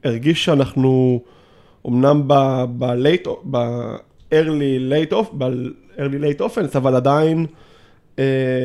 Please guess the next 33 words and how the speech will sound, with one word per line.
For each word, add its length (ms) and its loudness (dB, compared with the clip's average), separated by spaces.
הרגיש 320 -4
שאנחנו 500 0
לכיוון 380 0
הסט 180 0
גיים 300 4
ולא 160 2
לכיוון 400 -4
המ-, 160 0
המ-, 360 -2
המשחק 500 -6
הפ-, 180 -8
המגרש 400 -4
הפתוח, 520 -2
כמו 260 -2
שאנחנו 920 -6
קבוצה 300 0
של 140 -2
גארדיות 480 4
עם 180 -2
גבוהה 340 0
אחת, 400 -2
ודניאל 420 2
חג'אג' 460 0
גם 200 6
סטופרית 440 2
הגנתית, 600 -2
שאני 240 -2
לא 120 6
חושב 340 0
שיש 540 0
לנו 140 0
בנבחרת, 640 -4
אה, 300 0